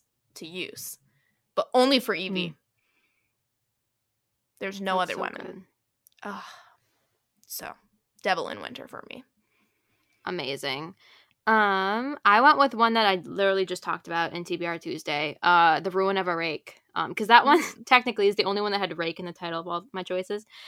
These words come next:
Speaker 2: Um, but also, I mean, Courtney was, like, the biggest rake. Like,
Speaker 1: Mm.
Speaker 2: things were going terribly in his life because of it. Um,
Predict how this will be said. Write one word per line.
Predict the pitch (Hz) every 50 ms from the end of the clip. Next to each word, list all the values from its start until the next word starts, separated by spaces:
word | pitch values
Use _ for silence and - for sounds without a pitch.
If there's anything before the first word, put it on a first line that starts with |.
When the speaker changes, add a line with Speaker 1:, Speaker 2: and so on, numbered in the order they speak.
| - - - - _ _
Speaker 2:
Um, | - 220 220 208 202 190 180 170 170 175
but | 208 -
also, | - 214 220 220 - - 196 190 180 175 160 - - -
I | 202
mean, | 196 190 185
Courtney | 185 - 196 190 160 175 170
was, | 165 165 160 -
like, | 139 120 117 120 _ _ _ _ _ _ -
the | 156 143
biggest | 123 147 - - 113 - - -
rake. | - 87 82 78 - _ _ _ _
Like, | - 123 117 - _ _ _ _ _ _ _ _ _ _ _ _
Speaker 1:
Mm. | 202
Speaker 2:
things | 214 208 202 196 190 180 175
were | 180 170 170
going | 160 - 185 180 175 175 175 170 - - _ _ _ -
terribly | - 190 180 175 156 160 151
in | 165
his | 170 180 165 -
life | 147 139 160 - _
because | - - - 202 190
of | 196 196
it. | 226 233 - _ - - - - - _ _ -
Um, | 220 214 208 202 190 180 170 160 151 -